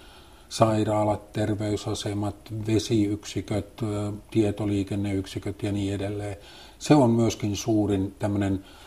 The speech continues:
ö, standardin mukainen valikoima. Kyllä Kiinalta löytyy enemmän, mut ne on niin kuin, ne ei ole tällaisia kansainväliseen toimintaan suunniteltuja.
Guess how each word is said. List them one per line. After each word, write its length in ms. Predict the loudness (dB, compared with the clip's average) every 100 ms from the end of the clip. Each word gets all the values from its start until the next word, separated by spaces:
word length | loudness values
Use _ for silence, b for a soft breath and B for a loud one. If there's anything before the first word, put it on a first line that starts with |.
| B B -6
ö, 340 | -2 -2 -2
standardin 680 | 0 6 8 8 6 6 2
mukainen 520 | 2 2 2 0 0
valikoima. 560 | 0 0 -2 -8 -8 4
Kyllä 440 | 8 10 10 6 -2 -20 B 6
Kiinalta 480 | 10 10 10 4 2
löytyy 360 | 0 2 2
enemmän, 280 | 4 2 0
mut 200 | -2 0
ne 80 | 2
on 120 | 2
niin 120 | 0
kuin, 260 | 2 0 0 -8 B B 2
ne 80 | 4
ei 80 |
ole 80 | 4
tällaisia 580 | 4 4 4 2 2 2
kansainväliseen 760 | 4 4 4 2 0 0 -2
toimintaan 680 | 0 2 2 0 -2 -2 -4 -6
suunniteltuja. 920 | 4 4 4 0 -4 -6 -4 -4 -6